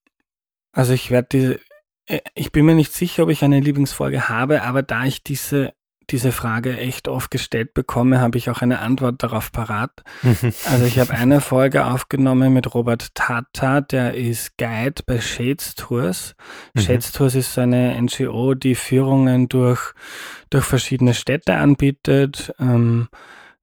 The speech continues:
Speaker 1: ähm, zum Beispiel durch Wien. Und das sind dann alternative Führungen, weil man jetzt irgendwie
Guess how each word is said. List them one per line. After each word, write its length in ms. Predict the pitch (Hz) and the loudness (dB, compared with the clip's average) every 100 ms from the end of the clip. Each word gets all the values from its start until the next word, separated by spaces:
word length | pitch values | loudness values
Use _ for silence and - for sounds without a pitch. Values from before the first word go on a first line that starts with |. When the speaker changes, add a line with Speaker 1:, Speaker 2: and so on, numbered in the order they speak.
| - | -4
Speaker 1:
ähm, 180 | 123 120 | -2 0
zum 120 | 117 | 0
Beispiel 280 | 117 - 117 | 0 0 0
durch 200 | 120 - | 0 2
Wien. 320 | 120 147 160 | 2 4 2
Und 160 | 135 | 0
das 140 | 131 - | 0 0
sind 260 | 127 123 | 0 2
dann 200 | 127 123 | 2 0
alternative 800 | - 117 120 120 117 - 143 - | 0 -2 0 2 2 0 -4 -4
Führungen, 600 | - 127 123 120 131 127 | -6 -4 0 2 4 4
weil 100 | 117 | 2
man 140 | 117 123 | 0 -2
jetzt 180 | 123 | -2
irgendwie 440 | 131 127 120 123 | -2 0 2 2